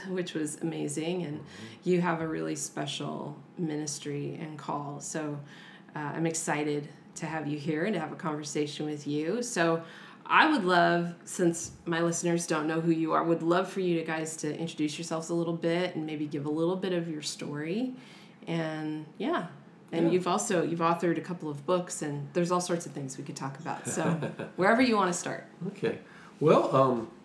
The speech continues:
Speaker 2: both of us grew up here on Oahu. I grew up, uh, in a small town, um, called Kaneohe, which is where we live now.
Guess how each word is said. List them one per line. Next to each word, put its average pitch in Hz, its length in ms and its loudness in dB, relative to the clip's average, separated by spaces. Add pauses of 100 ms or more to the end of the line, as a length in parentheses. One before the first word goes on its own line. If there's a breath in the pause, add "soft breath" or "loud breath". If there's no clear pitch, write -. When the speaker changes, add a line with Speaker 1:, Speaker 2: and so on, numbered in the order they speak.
(140)
Speaker 2:
both 131 220 6
of 156 100 2
us - 220 4
grew 131 260 8
up 131 100 -2
here 123 140 6
on 117 100 2
Oahu. 117 540 2 (280)
I 107 100 -2
grew 110 240 2
up, - 180 -10
uh, 98 180 -10 (100)
in 98 160 -6
a 95 60 -6 (180)
small 104 320 -4
town, 104 280 -6 (260)
um, 95 200 -18 (120)
called 104 240 -8
Kaneohe, 101 600 -6
which 95 200 -6
is 107 100 -6
where 101 140 0
we 101 140 0
live 104 240 -2
now. 95 380 -4